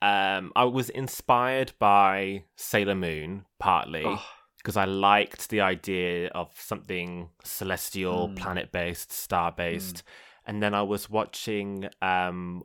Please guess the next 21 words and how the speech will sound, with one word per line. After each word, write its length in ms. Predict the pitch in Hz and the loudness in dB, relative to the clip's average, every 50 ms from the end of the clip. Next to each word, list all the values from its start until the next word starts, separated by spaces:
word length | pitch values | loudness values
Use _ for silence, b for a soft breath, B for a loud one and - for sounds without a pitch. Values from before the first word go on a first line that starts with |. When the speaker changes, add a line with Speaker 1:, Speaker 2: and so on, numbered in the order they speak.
| _ _ | _ _
Speaker 1:
Once 320 | - 101 107 101 98 - - | -4 -4 -4 -4 -4 -6 -10
Upon 200 | - - 107 98 | -6 -6 -6 -6
a 60 | 95 | -6
Time, 480 | 90 - - 110 104 95 87 85 85 82 | -8 -6 -4 -2 -2 0 -2 -4 -6 -8
which 140 | 78 - | -10 -12
is 100 | 87 80 | -12 -8
a 240 | 95 92 87 87 90 - | -6 -4 -2 -4 -4 -2
A 80 | 90 90 | -4 -4
B 120 | 82 90 | -4 -6
C 200 | 85 - - 92 | -8 -8 -10 -10
T 180 | 82 - 98 90 | -10 -8 -10 -10
V 160 | 78 85 85 | -8 -8 -10
show, 400 | 82 - - 87 85 78 80 85 82 _ _ _ _ | -8 -6 -6 -4 -4 -4 -4 -6 -10 _ _ _ _
uh, 360 | 92 87 87 87 85 82 82 80 _ | -4 -2 0 0 -2 -2 -4 -6 _
Disney-owned, 720 | - 98 80 - 92 90 87 87 85 82 82 82 82 80 - - | -8 -8 -6 -6 -6 -4 -2 -2 -2 -2 -2 -4 -8 -10 -10 -8
and 120 | 90 87 90 | -8 -6 -6
it 120 | 85 - | -8 -8
kind 200 | - - 104 98 | -8 -6 -6 -6
of 140 | 95 - _ | -6 -8 _
brings 580 | - 101 95 92 92 90 87 90 87 - - - _ | -6 -4 -4 -2 -4 -6 -8 -8 -10 -12 -14 -10 _
in, 320 | 98 92 90 87 85 85 | -4 -2 -2 -2 -4 -6